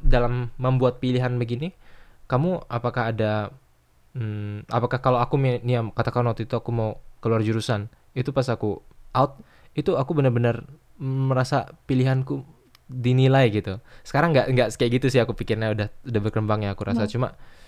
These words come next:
Speaker 1: ya aku merasa ya kadang pilihan s-, individu itu agak kurang diapresiasi. Dan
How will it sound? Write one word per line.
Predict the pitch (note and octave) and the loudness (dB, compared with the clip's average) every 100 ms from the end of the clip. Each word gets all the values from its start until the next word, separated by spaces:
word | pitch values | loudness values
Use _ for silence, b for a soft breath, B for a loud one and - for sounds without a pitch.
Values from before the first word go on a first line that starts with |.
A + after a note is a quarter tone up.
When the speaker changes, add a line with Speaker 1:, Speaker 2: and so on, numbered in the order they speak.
| b b b b _ _ _ | b b b b _ _ _
Speaker 1:
ya | B2+ C3+ B2+ A2 - _ _ _ _ _ _ _ _ - | 2 4 4 0 -10 _ _ _ _ _ _ _ _ -4
aku | B2 C#3+ | 0 2
merasa | C3 B2+ C3 | 2 2 2
ya | A#2+ - _ _ _ _ _ _ _ _ - | 2 -2 _ _ _ _ _ _ _ _ 0
kadang | C3 D#3+ E3 - | 2 2 0 -2
pilihan | B2+ B2 B2+ C3 B2 C3 - _ - _ _ _ | 0 0 0 -2 -4 -10 -20 _ -20 _ _ _
s-, | - - _ - | -20 -20 _ 0
individu | C3+ C3+ C3+ C3 C3+ | 4 6 6 4 4
itu | F3 E3+ - - - | 2 2 -2 -12 0
agak | A#2 A#2 A2+ | 2 2 2
kurang | C3+ C3 C3 C3 | 2 2 0 -2
diapresiasi. | A#2 A2+ A#2 G#2+ G#2+ G#2 G#2 G2 | -2 2 0 0 0 -2 -4 -6
Dan | G2+ G2+ | -6 -8